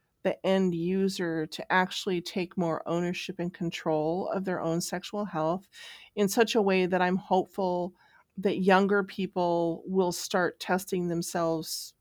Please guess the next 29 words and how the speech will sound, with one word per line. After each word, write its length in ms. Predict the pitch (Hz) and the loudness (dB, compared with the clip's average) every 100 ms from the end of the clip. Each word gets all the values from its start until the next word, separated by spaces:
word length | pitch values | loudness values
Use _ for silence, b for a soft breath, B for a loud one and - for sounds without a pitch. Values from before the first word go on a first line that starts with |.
| - | -2
you 100 | 190 | 0
know, 140 | 175 - | 0 -2
annually 640 | 165 170 170 160 160 160 160 | 0 2 2 0 -2 -2 -2
or 180 | 160 | 0
on 200 | 165 165 | 0 0
some 360 | 170 - 170 160 | -2 -2 -2 0
regular 460 | 156 165 170 165 156 | 0 0 0 0 0
basis, 640 | 160 156 160 165 156 - | -2 -2 -2 -2 -2 0
or 180 | 196 196 B B B | 0 -2 B B B
when 160 | - 269 | 4 6
they 180 | 262 233 | 8 8
have 180 | 233 190 | 8 6
a 60 | |
new 160 | 185 175 | 6 4
partner 600 | - 160 156 170 165 165 | 2 4 4 4 4 4
or 80 | 233 | 6
whatever 380 | 302 311 320 285 | 6 8 6 6
they 160 | 240 | 4
feel 320 | 220 214 214 | 2 2 4
like 260 | 214 196 - | 6 4 2
makes 280 | 180 170 - | -2 -2 -2
the 80 | 185 | 0
most 360 | 180 190 - | 2 0 0
sense 300 | 185 170 165 | 0 0 -2
given 420 | - 180 170 170 | -4 -2 2 2
their 200 | 165 160 | 2 2
lifestyle. 800 | 156 151 156 - 175 180 220 262 - b b b b b b b _ _ _ - | 2 2 -2 -4 -2 0 0 -2 -6 b b b b b b b _ _ _ 6
And 80 | 226 | 8
I, 140 | 233 | 8